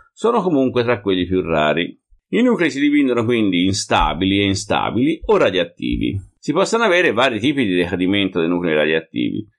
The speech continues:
Emissione di una particella alfa, che è un nucleo di elio quattro, decadimento di un neutrone in un protone, con emissione di un elettrone e antineutrino, decadimento beta meno,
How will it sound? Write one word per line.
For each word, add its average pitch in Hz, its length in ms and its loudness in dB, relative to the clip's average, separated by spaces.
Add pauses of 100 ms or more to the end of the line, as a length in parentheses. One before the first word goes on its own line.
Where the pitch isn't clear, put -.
(120)
Emissione 127 460 0
di 113 60 -2
una 107 140 0
particella 95 680 0
alfa, 117 520 -2
che 85 100 -2
è 90 60 2
un 87 140 0
nucleo 92 340 0
di 85 80 0
elio 80 240 0
quattro, 104 560 -4 (200)
decadimento 127 840 0
di 117 80 0
un 117 100 0
neutrone 120 460 0
in 113 60 0
un 104 120 0
protone, 110 560 0
con 98 160 -6
emissione 101 440 0
di 104 40 0
un 98 180 0
elettrone 117 500 0
e - 20 2
antineutrino, 101 840 -2
decadimento 87 640 -2
beta 82 200 0
meno, 117 420 -2